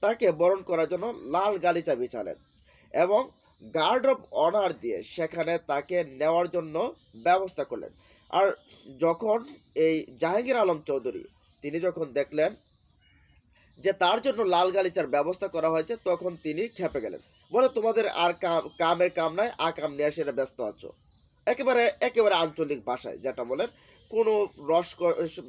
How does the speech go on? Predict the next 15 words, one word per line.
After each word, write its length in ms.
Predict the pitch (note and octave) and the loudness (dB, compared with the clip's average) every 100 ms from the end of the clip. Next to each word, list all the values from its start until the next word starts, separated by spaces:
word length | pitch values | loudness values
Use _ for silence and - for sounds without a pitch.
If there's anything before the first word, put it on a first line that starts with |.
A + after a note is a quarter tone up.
| - | -8
এখানে 260 | D3+ E3 D#3 | -6 -4 -4
মেশানোর 340 | D3+ E3+ D#3 | -4 -4 -6
কোনো 160 | E3 C#3+ | -8 -8
প্রয়োজন 400 | C#3 C#3+ C#3+ C3 | -2 -2 -2 -4
পড়েনি 280 | C3 D3 E3 | -2 -2 -2
তার। 160 | G3 A#3 - - - | -6 -6 -10 -20 -4
বলছে, 240 | G3+ A3 | -2 0
"সরাও, 380 | A3 A3 B3+ C4+ | 0 2 2 2
এটা 240 | G#3+ B3 C4+ _ _ - | 0 -4 -6 _ _ -6
উঠিয়ে 260 | B3+ C4+ | 0 2
নাও, 160 | E3+ G#2 _ _ _ - | 2 -2 _ _ _ 2
এই 140 | C#4 | 2
মুহূর্তে 320 | B3+ C4 A#3 | 2 -4 2
উঠিয়ে 240 | F3+ D3 | 2 2
নাও।" 120 | A#2 | -6